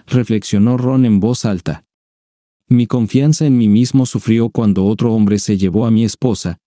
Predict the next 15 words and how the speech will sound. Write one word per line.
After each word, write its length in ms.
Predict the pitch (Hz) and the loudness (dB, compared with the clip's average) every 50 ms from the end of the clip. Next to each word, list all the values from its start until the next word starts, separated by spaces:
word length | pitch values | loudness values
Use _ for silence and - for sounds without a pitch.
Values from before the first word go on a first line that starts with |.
| _ _ | _ _
pero 240 | _ - 120 120 117 | _ -2 0 0 0
Patty 360 | 101 - 135 147 156 - 165 | -2 -2 -4 -2 0 0 2
me 120 | 151 139 127 | 2 2 0
ayudó 360 | 120 104 110 107 98 113 120 | 0 0 0 0 0 0 -2
a 40 | 113 | -2
recuperarla", 920 | 107 117 104 - 113 98 - 104 120 123 117 101 98 92 95 - - _ - | -2 -2 -2 -2 -2 -2 -2 -2 -2 -2 -2 -2 -2 -4 -4 -8 -12 _ -6
añadió 480 | 110 107 107 104 95 95 87 101 110 110 | -4 -2 0 0 0 0 2 0 0 0
Ron 280 | 101 104 107 139 151 | 0 0 0 0 0
con 180 | 151 - 135 127 | 0 0 0 0
tristeza. 640 | - 113 117 101 - 120 107 85 - - 78 - - _ _ _ _ _ _ _ _ _ _ _ _ _ _ _ _ | 0 -2 -2 -2 0 -2 -2 -2 -4 -8 -12 -12 -16 _ _ _ _ _ _ _ _ _ _ _ _ _ _ _ _
"Lamento 500 | - 104 104 101 107 120 156 180 170 180 | -2 -2 0 2 2 2 2 2 2 0
haber 200 | 165 147 139 123 | 0 0 0 -2
herido 340 | 113 101 92 95 92 98 95 | 0 0 0 0 0 0 -2
tu 200 | - - 110 117 | 0 0 0 2
ego, 360 | 123 120 104 92 92 92 95 | 0 0 0 -2 -2 -4 -6